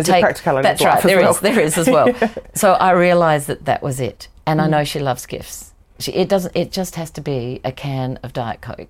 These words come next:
Speaker 1: Yeah.
Speaker 2: And you bring it home and the thought was there and it's like, <gasps> "This is a million dollars." You know, it's,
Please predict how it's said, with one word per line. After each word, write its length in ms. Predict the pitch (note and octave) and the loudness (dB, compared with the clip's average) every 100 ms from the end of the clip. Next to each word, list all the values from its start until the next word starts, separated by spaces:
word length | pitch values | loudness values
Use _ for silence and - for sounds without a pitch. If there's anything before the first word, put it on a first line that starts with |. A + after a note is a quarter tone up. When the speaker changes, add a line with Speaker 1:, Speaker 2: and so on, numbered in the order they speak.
| - | 0
Speaker 1:
Yeah. 220 | G3+ C3+ - | 2 2 -2
Speaker 2:
And 160 | C#3+ | -2
you 60 | C#3 | -2
bring 160 | D3 C3+ | -4 -4
it 100 | C3+ | -6
home 380 | C#3 C3 B2+ - | -4 -4 -4 -4
and 180 | C3 C3 | -4 -4
the 80 | |
thought 280 | C3 E3 D3 | -4 -4 -2
was 160 | C3+ C3+ | -4 -2
there 360 | C3 B2 A#2+ - | -2 0 -2 -2
and 180 | C3 C3 | -4 -4
it's 180 | - | -4
like, 220 | C3+ C3 - - - | -2 -2 -4 -14 -16
<gasps> 260 | - - - | -18 -12 -6
"This 140 | D#3+ | -4
is 100 | F3+ | -2
a 60 | E3+ | -2
million 360 | D3 C3+ C#3+ | -2 -2 -2
dollars." 500 | C#3+ D#3 - - - - | -4 -4 -8 -10 -16 -6
You 80 | D#3+ | -4
know, 240 | C3+ C3 - | -2 -4 -2
it's, 320 | D3 - - | -2 -4 -10